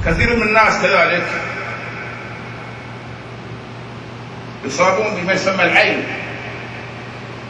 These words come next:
أو النفس أو النظار، وغالبا هذا العيان أو النظار غالبا يكون أقل الناس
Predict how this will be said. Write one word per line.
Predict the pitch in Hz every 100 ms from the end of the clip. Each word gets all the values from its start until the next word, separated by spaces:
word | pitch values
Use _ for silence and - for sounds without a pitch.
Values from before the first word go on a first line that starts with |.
| - - -
أو | 156 170
النفس | 175 196 - - - - - - - - - - - - - - - - - - - - - - - - 95
أو | 90
النظار، | 170 165 - 185 - - - - - - - - - - - - - - - - - -
وغالبا | - 156 226 240 233 233
هذا | 165 226 226
العيان | 185 170 165 175 - -
أو | -
النظار | 165 165 160 165 196 220 214 - - - - -
غالبا | 277 - 208
يكون | 202 196 - 208 190
أقل | 165 214 220 202
الناس | 180 208 226